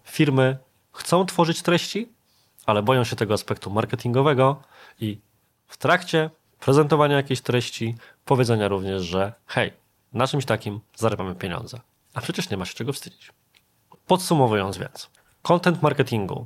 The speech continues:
bardzo ważny, żeby dopasować treści, które tworzymy, do różnych etapów lejka sprzedażowego, lejka marketingowego. Bardzo wiele osób skupia się wyłącznie na treściach, na samą górę lejka. Są dla nich najprostsze, najłatwiejsze w wykonaniu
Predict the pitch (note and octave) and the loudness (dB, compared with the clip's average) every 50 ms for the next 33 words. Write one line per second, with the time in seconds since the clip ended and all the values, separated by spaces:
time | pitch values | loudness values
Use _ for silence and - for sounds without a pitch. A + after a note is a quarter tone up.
0 | - _ - G#2 G2 G#2+ C3 C#3+ C3+ A2+ A#2 G2+ G2+ G#2 F#2+ - F2+ F2 - - | -14 _ -10 -8 0 2 2 2 4 2 0 2 2 2 2 0 -4 -8 -8 -8
1 | F#2+ F#2+ G#2 G2 A2 A2+ A2+ A2 - B2+ - - C3 B2 B2 - - - - A#2 | -8 -6 -6 -4 -4 -2 -2 0 0 0 0 0 2 2 2 0 -2 -4 0 2
2 | B2 C#3 - - - C3+ - - C3 A2+ A#2 A#2 - - G#2+ F2+ G2+ G2 A#2 C3+ | 2 2 2 -2 -10 -12 -6 -4 0 0 0 -2 -2 -6 -4 -4 -2 -2 -2 -4
3 | C#3+ C3 A#2+ G#2 A2+ A2+ B2 A#2 A2+ B2+ - - A#2 - A#2+ - - - - - | -4 -4 -2 0 2 2 2 2 2 -2 -2 -2 -2 -2 -2 -4 -4 -8 -2 -2
4 | G2 F#2+ - G#2+ F#2 - - G#2 F#2+ F#2 F2+ F2+ F2 F#2 F#2 G2 F#2 - G#2+ G#2+ | -2 -2 -2 -4 -6 -6 -8 -6 -6 -4 -4 -4 -6 -4 -4 -6 -6 -6 -2 0
5 | G#2+ G#2 - A2 F#2+ G2 F#2+ - - - - F#2 F#2 F#2 F2+ - - - - _ | 0 0 0 -2 -4 -4 -6 -6 -10 -12 -12 -10 -8 -8 -8 -8 -10 -12 -20 _
6 | _ - _ - A2+ G2+ G#2 D3 D3+ D3 B2+ C3 A2+ A2 G2+ F#2+ F#2 F#2+ - - | _ -20 _ -12 -10 -2 2 2 2 4 2 0 0 0 2 0 0 -2 -4 -6
7 | D3 - - - D#3 C#3 D3 C3 - - C#3 B2 A#2 G#2+ A#2 A#2+ A#2+ C3+ D3+ C#3+ | -6 -6 -4 -4 -2 0 0 0 0 0 0 0 0 0 2 2 4 4 2 2
8 | - - - A#2+ G#2+ G#2 - - G#2 G2 F#2 - - - F3 F3+ - - - _ | 0 -4 -4 -2 -2 -2 -4 -4 -6 -6 -6 -6 -4 -4 -4 -4 -4 -10 -18 _
9 | _ _ - - A#2+ A2 A2 A2+ - - - C#3+ C3+ B2 A#2 G#2+ G#2+ G#2+ G2+ F#2+ | _ _ -4 0 0 0 0 -2 -6 -2 0 0 2 2 0 0 -2 -2 -2 0
10 | F#2 F2 F2+ - A2+ C3 - - - - - - - F3 D#3+ D3+ D3+ C#3+ C#3 C3+ | -2 -4 -4 -8 -16 -16 -16 -18 -20 -20 -12 -4 0 0 2 2 4 2 2 -2
11 | - - - G2+ A2 C3 - - D#3 D3 - - - - C3+ C3 B2+ - - A#2 | -4 -8 -6 -2 -2 -2 0 2 0 0 0 -2 -6 -2 -2 -2 -2 -2 -2 -2
12 | A#2 A2+ - - B2 A#2 - A#2 G#2 G2 G#2+ - - G#2 F#2+ F#2 F#2+ A#2 D3+ F3+ | -2 0 0 -2 -4 -4 -2 -6 -4 -4 -6 -8 -6 -6 -4 -4 -4 -4 -4 -6